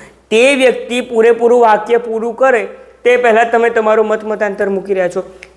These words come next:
તેમ નથી કરવાનું. Be a good listener in August two thousand twenty-five. જો આ મહિનામાં તમે ફક્ત સામેવાળાને પહેલાં સમજશો ને પછી આગળ વધશો, તો તે તમારા માટે ફાયદાકારક રહેશે. કેમ? તે આપણે વ્યવસાયની જ્યારે વાત કરશું, ત્યારે આપણે ચર્ચા કરશું.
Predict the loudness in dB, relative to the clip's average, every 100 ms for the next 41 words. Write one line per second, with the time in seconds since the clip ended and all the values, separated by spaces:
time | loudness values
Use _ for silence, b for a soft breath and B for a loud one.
0 | -4 -2 -2 -6 -8 -8 -8 B B -8
1 | -2 2 4 4 2 2 2 -2 -8 -6
2 | -2 -2 -2 -16 -18 -6 -2 -2 -4 -14
3 | -6 0 0 0 -2 -2 -8 -4 -4 -2
4 | -4 -6 -8 -8 -10 -6 -6 -6 B B
5 | B -4 -4 0 0 2 2 2 0 0
6 | -2 -2 -4 -4 -6 -4 -2 -2 -2 -2
7 | 0 -2 -2 -2 0 0 2 0 0 0
8 | 0 2 4 2 2 -2 -4 B B B
9 | B -2 0 0 0 0 -2 -2 -2 0
10 | 0 2 0 -2 -6 -8 -6 -2 -2 -2
11 | B B B -2 0 0 0 0 -2 0
12 | 0 0 0 0 0 -2 -4 -4 -4 -2
13 | -2 -4 -6 -10 -12 -14 -14 -14 -14